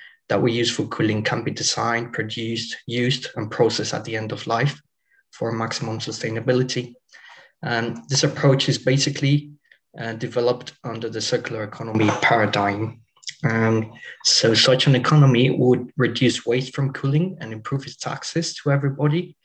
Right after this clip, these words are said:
and contribute to carbon neutrality. And today we have a very special guest. Um, her name is Tina Brembili.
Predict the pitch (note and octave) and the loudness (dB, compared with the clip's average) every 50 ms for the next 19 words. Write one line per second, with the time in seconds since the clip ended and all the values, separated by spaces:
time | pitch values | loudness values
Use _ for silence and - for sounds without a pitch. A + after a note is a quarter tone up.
0 | _ _ _ _ _ B2 A#2 A2+ A2+ - A#2 A2 - C3+ A#2+ A#2+ A#2 A2+ - - | _ _ _ _ _ -14 -12 -8 -6 -8 -6 -4 -4 -4 -2 -2 -4 -6 -8 -8
1 | - A2+ A2+ A2 A2 A2 - - - - - B2 A#2+ A#2+ A#2+ A2 A2 A2+ A2 A2 | -6 -2 0 0 0 0 -2 -4 -4 -2 2 2 2 2 2 0 -2 -2 -2 -2
2 | - A2+ G#2+ G2+ G#2 G#2 - - - - - - _ _ _ _ - - - - | -2 -2 -2 -2 -4 -6 -8 -8 -10 -10 -14 -20 _ _ _ _ -20 -20 -20 -20
3 | - - - - _ _ _ _ _ - A2+ C3 B2+ - - - - C#3+ C#3+ D#3 | -20 -20 -20 -20 _ _ _ _ _ -4 -2 -2 -2 0 -2 0 2 4 6 6
4 | D#3+ D#3 C#3+ C#3+ C#3 B2+ C3 A#2+ B2 B2+ B2+ C3+ - - - - A#2+ - - A#2 | 6 6 6 6 4 4 2 0 2 2 2 2 2 0 -2 -4 -4 -4 -4 -6
5 | G#2 G2+ - C3+ D3 - - - - - - _ _ _ _ _ _ - A#2+ A2+ | -6 -6 -4 -4 -4 -6 -8 -10 -12 -12 -14 _ _ _ _ _ _ -10 -8 -6
6 | A#2 A2+ A2 A2+ A2 A2 - - - _ _ _ - - - A#2+ A#2 A#2 A2 A2 | -6 -6 -6 -8 -8 -10 -12 -16 -20 _ _ _ -12 -6 -6 -2 -2 -2 -2 -2
7 | A2+ A2 G#2+ - - - - - B2+ B2 A2+ A2 A2 A2 A2 G#2+ G#2+ - A2 G#2+ | -2 -2 -2 -2 -4 -4 -6 -6 -4 -4 -4 -4 -4 -4 -6 -6 -4 -6 -6 -2
8 | A2 C3+ D#3+ - - | 0 -2 -2 -2 -6